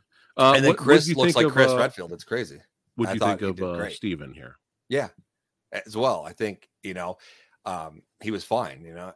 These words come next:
Speaker 1: Yeah,
Speaker 2: I'm
Speaker 1: I
Speaker 2: not,
Speaker 1: thought
Speaker 2: there's
Speaker 1: he was
Speaker 2: nothing,
Speaker 1: solid.
Speaker 2: you're not gonna go see, you know, this, like, uh, Orson Welles magnum opus, you know,
Speaker 1: <laughs>
Speaker 2: Oscar winning performances either. It's Resident
Speaker 1: No,
Speaker 2: Evil.
Speaker 1: no.
Speaker 2: You know what I'm saying?
Speaker 1: <laughs>
Speaker 2: Like,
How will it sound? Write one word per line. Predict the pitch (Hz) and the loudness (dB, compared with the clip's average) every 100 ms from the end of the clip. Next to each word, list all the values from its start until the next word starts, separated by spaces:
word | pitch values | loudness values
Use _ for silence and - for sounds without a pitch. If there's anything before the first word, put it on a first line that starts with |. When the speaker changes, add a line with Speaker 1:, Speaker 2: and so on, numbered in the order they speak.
| _ _ - | _ _ -6
Speaker 1:
Yeah, | 330 269 | -2 0
Speaker 2:
I'm | 143 | 2
Speaker 1:
I | |
Speaker 2:
not, | 165 | 4
Speaker 1:
thought | 147 | 6
Speaker 2:
there's | 160 | 6
Speaker 1:
he | |
was | 147 | 6
Speaker 2:
nothing, | 190 104 | 6 4
Speaker 1:
solid. | 101 110 | 4 -2
Speaker 2:
you're | 123 135 | -6 -4
not | 180 - - | -4 -6 -10
gonna | 120 131 120 | -2 -2 0
go | 110 110 | 0 0
see, | - 123 107 92 | -2 -4 -6 -8
you | 104 95 | -12 -10
know, | 87 87 87 | -10 -10 -12
this, | 92 90 - | -12 -12 -10
like, | 90 82 - | -12 -12 -12
uh, | 87 82 - _ _ _ - | -10 -12 -16 _ _ _ 2
Orson | 113 107 101 | 4 4 0
Welles | 98 101 95 | -2 -2 -4
magnum | 95 95 92 90 | -8 -8 -8 -6
opus, | 92 95 92 - - | -6 -6 -8 -10 -12
you | 104 | -12
know, | 87 85 | -12 -8
Speaker 1:
<laughs> | 90 | -4
Speaker 2:
Oscar | 95 - 104 95 | -4 -4 -4 -2
winning | 95 85 | -4 -6
performances | 87 - 147 101 - 73 | -2 4 4 4 -6 -4
either. | 143 127 - - | -4 -4 -10 -10
It's | 104 - | -8 4
Resident | 120 123 131 | 6 6 4
Speaker 1:
No, | 123 | 0
Speaker 2:
Evil. | 143 | 2
Speaker 1:
no. | 170 - - _ _ | 0 -2 -10 _ _
Speaker 2:
You | - 95 | -12 -6
know | |
what | 101 | -6
I'm | 95 | -4
saying? | 107 120 | -2 0
Speaker 1:
<laughs> | |
Speaker 2:
Like, | 107 104 | -2 -4